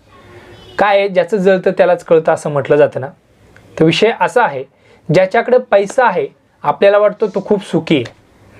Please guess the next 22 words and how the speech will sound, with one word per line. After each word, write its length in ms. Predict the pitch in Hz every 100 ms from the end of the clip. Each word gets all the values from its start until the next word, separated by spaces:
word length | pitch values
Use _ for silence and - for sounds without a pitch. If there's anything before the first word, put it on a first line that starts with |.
| 143
मित्रांनो, 400 | 147 180 185 156 - - - - - - -
असं 240 | 151 - 185
अद्यापही 960 | 160 160 143 143 180 185 190 170 214 214 _ _ - - 156
या 200 | 247 202
जगामध्ये 460 | 175 170 170 170
सुखी 360 | 165 - 190 220
असं 240 | 196 208
कोणच 460 | 202 196 196 190 160
नाही. 140 | 113 - _ - _ _ _ _ _ _ - - - - - - - - - - - - - - 147
जर 220 | 202 262
पैसा 480 | 254 247 202 262 220
आहे 200 | 190 131 - _ _ _ _ _ - - -
तर 100 | 214
मग 160 | 233 240
तो 60 | 262
माणूस 320 | 233 226 226
रात्रंदिवस 560 | 226 208 214 208 208 190
का, 240 | - 185
कशासाठी, 640 | 160 202 180 190 170 170 170
अ, 440 | 156 147 139 139
झोपत 320 | 139 139 151 135
नाही? 160 | 131